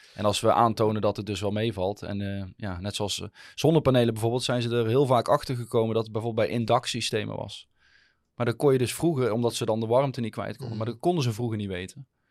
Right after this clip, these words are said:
Speaker 1: Want ze moeten eerst natuurlijk situaties meemaken. En dat
Speaker 2: Precies.
Speaker 1: is nu ook, we zitten in die transitie, dus ze moeten ook mee. Iedereen vindt het spannend, transitie. We willen eigenlijk niet veranderen. Dat
Speaker 2: Nee,
Speaker 1: is
Speaker 2: ja,
Speaker 1: ook
Speaker 2: dat is,
Speaker 1: een
Speaker 2: eh,
Speaker 1: mens.
Speaker 2: dat, eh, dat, zeker die end-use testen moeten meer komen. Maar
Speaker 1: Ja.
Speaker 2: Peuts met Building Balance zijn ermee bezig.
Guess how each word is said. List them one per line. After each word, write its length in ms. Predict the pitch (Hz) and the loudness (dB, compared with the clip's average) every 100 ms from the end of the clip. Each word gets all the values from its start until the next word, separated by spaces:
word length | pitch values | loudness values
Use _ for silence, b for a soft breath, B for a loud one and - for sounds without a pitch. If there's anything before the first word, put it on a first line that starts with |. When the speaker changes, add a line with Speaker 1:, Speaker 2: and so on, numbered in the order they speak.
| _ _ _ _ _ | _ _ _ _ _
Speaker 1:
Want 300 | 135 - - | -8 -8 -18
ze 180 | - 135 | -4 0
moeten 200 | 123 110 | 0 2
eerst 180 | 147 135 | 2 2
natuurlijk 340 | 117 120 113 | 0 -2 -2
situaties 540 | 123 117 135 151 123 | -4 0 0 0 -2
meemaken. 360 | 113 98 101 98 | -6 -4 -6 -4
En 80 | 110 | -4
dat 100 | 117 | -2
Speaker 2:
Precies. 200 | 120 113 | -2 0
Speaker 1:
is 60 | |
nu 100 | 131 | 2
ook, 200 | 135 135 | 4 2
we 80 | 123 | 0
zitten 240 | 117 127 127 | -4 -2 -2
in 80 | |
die 120 | 135 123 | -2 -4
transitie, 600 | 120 117 110 104 - 101 | -4 -4 -4 -6 -6 -6
dus 120 | 104 | -2
ze 80 | 113 | 0
moeten 260 | 120 123 | 0 0
ook 100 | 113 | -2
mee. 320 | 98 92 98 | -4 -6 -6
Iedereen 340 | - 120 127 131 | -4 -2 0 0
vindt 160 | 110 | -2
het 100 | 92 | -4
spannend, 380 | - 101 92 92 | -6 -4 -4 -4
transitie. 500 | - 95 92 95 - | -8 -10 -10 -12 -10
We 60 | 101 | -4
willen 200 | 110 107 | -2 -2
eigenlijk 240 | 101 95 | -2 -6
niet 80 | 95 | -8
veranderen. 440 | 87 87 90 90 - _ B | -8 -10 -10 -14 -18 _ B
Dat 100 | B B | B B
Speaker 2:
Nee, 120 | 160 | 4
Speaker 1:
is 60 | 151 | 8
Speaker 2:
ja, 60 | |
Speaker 1:
ook 60 | 151 | 6
Speaker 2:
dat 100 | 127 | 4
is, 60 | 143 | 2
Speaker 1:
een 80 | |
Speaker 2:
eh, 60 | 135 | 2
Speaker 1:
mens. 160 | - - | 0 -6
Speaker 2:
dat, 440 | 123 123 131 - | -8 -6 -6 -8
eh, 120 | 120 | -12
dat, 100 | 123 - - _ _ | -12 -14 -20 _ _
zeker 320 | - 139 117 | -10 -8 -6
die 140 | 135 | -6
end-use 400 | 135 139 113 120 | -6 -6 -6 -8
testen 280 | - 135 - | -6 -6 -6
moeten 200 | 117 131 | -10 -6
meer 140 | 120 127 | -6 -4
komen. 380 | 117 113 135 117 | -6 -6 -6 -8
Maar 80 | 113 | -2
Speaker 1:
Ja. 80 | 127 | 0
Speaker 2:
Peuts 200 | 123 - | 0 -2
met 300 | 123 120 107 | -4 -6 -2
Building 240 | 123 117 | -2 -2
Balance 240 | 120 127 - | -2 -2 -2
zijn 140 | 117 | -4
ermee 160 | 113 110 | -4 -4
bezig. 400 | 117 120 156 | -4 -4 -8